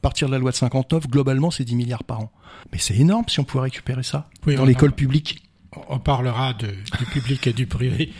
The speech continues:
Speaker 1: <laughs>
Speaker 2: peut-être à la fin.
Speaker 1: Ouais.
Speaker 2: Mais si on remonte dans la pyramide qui constitue l'éducation nationale, tout en haut, on a le ministère, bien entendu, avec le ministre. On connaît l'ancien ministre,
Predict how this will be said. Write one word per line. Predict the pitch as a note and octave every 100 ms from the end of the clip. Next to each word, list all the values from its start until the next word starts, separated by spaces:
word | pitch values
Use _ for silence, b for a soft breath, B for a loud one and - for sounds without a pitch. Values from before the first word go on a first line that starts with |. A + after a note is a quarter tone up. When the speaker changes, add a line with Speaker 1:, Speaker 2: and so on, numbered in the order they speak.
| -
Speaker 1:
<laughs> | - -
Speaker 2:
peut-être | C3+ - C3
à | C#3
la | B2+
fin. | - D#3
Speaker 1:
Ouais. | C#3 B B
Speaker 2:
Mais | C#3 C#3+
si | - E3
on | D#3
remonte | D#3 D#3 D#3+ C3+
dans | B2
la | A#2+
pyramide | - A#2 A#2 A#2 B2 G#2+ F2 F#2 - B B B
qui | - A#2
constitue | A#2 G#2 - G#2+ - A#2 G#2 G2+
l'éducation | - A2 A#2 A2 - A2+
nationale, | G2+ - G#2+ C3+ C3 B2+ -
tout | C3+ -
en | B2
haut, | B2+ C3 A2
on | G2+
a | G2+ F#2+ B B B B
le | A#2+
ministère, | B2 A#2+ A#2 - C#3+ G#2+
bien | G#2+ G#2+
entendu, | G2+ - A2 G3 B3+
avec | - B2+ A#2+ B2
le | G#2+
ministre. | G#2+ A2 G#3 - - - - - -
On | A2
connaît | - A#2+ A#2+
l'ancien | A2 G#2+ - G#2
ministre, | A#2 F3+ G#3+ -